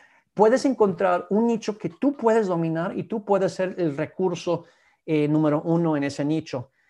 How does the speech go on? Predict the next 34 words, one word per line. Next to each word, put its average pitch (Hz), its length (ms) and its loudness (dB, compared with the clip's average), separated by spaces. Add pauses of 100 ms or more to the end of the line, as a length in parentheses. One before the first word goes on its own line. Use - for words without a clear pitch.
(160)
Y 156 500 2
me 156 160 0
pongo 175 220 -2
a 185 60 0
pensar 170 560 -2
en 147 260 -2
el 143 180 0
libro, 156 560 2 (120)
em, 127 580 -4 (280)
eh, 131 460 -6 (220)
so-, 151 300 -10
que 139 220 0
se 143 120 -4
llama 143 180 0
El 135 80 -2
Océano 143 680 -2
Rojo, 165 360 2
El 139 100 0
Océano 135 360 -2
Azul, 156 300 -2
co-, 151 120 -4
el, 143 220 -6 (340)
el 143 120 0
Blue 170 300 4
Ocean 165 280 6
Strategy, 117 480 0
¿no? 135 240 -2
La, 131 180 -2
la 135 200 -2
estrategia 135 460 -4
del 135 140 0
Océano 131 380 -4
Azul. 151 340 -2 (560)
Eh, 147 360 0